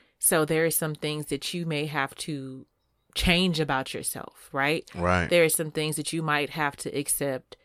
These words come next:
Speaker 1: you aren't doing or just isn't good enough. And when I thought about that, like, when I was, like, taking my notes as far as, like, my perspective,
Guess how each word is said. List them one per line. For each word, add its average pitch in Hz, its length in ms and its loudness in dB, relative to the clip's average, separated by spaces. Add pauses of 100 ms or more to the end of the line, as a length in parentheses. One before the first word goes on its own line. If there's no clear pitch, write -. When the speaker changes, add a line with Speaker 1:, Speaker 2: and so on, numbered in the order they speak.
(280)
Speaker 1:
you 160 200 -2
aren't 143 520 -2 (120)
doing 165 680 4
or 139 500 2 (800)
just 180 300 2 (100)
isn't 160 300 4
good 180 160 4
enough. 127 500 -4
And 156 280 -2
when 160 180 0
I 202 260 6
thought 175 340 6
about 143 300 0
that, 139 340 0
like, 135 200 -2 (140)
when 156 140 0
I 151 80 6
was, 151 200 2
like, 143 220 0
taking 170 300 0
my 131 140 -2
notes 147 280 0
as 147 100 -6
far 151 160 0
as, 143 100 -4
like, 139 200 -4 (220)
my 139 140 0
perspective, - 560 -2